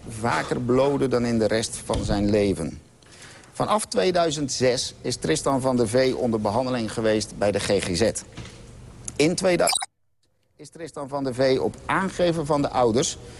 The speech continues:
naar aanleiding van de vondst van een afscheidsbrief, gedwongen opgenomen geweest.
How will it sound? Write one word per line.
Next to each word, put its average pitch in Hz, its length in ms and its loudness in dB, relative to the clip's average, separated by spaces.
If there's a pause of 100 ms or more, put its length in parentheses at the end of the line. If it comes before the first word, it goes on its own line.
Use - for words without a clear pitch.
(120)
naar 107 180 0
aanleiding 147 520 2
van 113 140 0
de 104 100 2
vondst 151 360 0
van - 140 -4
een 107 140 -2
afscheidsbrief, 139 760 0 (180)
gedwongen 120 500 2
opgenomen 98 540 2
geweest. 85 460 -2